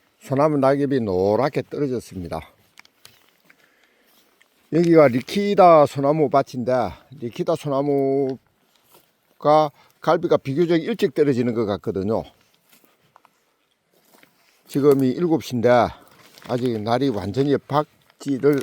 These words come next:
안 해가지고 산이 잘 안 보입니다. 그래도 천천히 한번 돌아보고, 천천히가 아니죠. 퍼뜩 돌아보고 감 따러 가야 됩니다.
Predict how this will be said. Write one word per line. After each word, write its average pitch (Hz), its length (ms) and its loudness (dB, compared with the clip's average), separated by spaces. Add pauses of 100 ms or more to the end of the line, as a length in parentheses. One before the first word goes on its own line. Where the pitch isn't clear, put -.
안 135 160 0
해가지고 120 640 0 (2250)
산이 147 460 -4
잘 110 280 -2
안 101 240 -8
보입니다. 98 520 0 (1500)
그래도 107 380 -4
천천히 107 560 -6
한번 101 280 -8
돌아보고, 117 560 -4 (640)
천천히가 202 520 4
아니죠. 151 420 2
퍼뜩 175 340 2
돌아보고 180 680 2 (320)
감 147 180 -6
따러 202 220 2
가야 160 220 2
됩니다. 104 400 -6